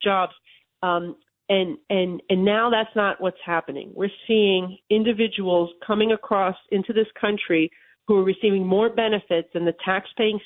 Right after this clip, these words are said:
citizens who have worked their whole lives and have built our city and our nation. And that is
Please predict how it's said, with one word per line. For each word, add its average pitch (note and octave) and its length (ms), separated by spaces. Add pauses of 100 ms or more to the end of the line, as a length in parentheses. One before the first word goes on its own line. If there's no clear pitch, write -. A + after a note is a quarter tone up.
citizens F#3 560
who E3+ 120
have D#3+ 140
worked G3+ 280
their F3 140
whole A#3 380
lives F3 440 (460)
and F3 160
have D#3 220
built A3+ 240 (140)
our F#3+ 200 (120)
city F#3+ 300
and F3+ 180
our F3 140
nation. D#3+ 360
And D#3+ 120
that F3+ 140
is E3 140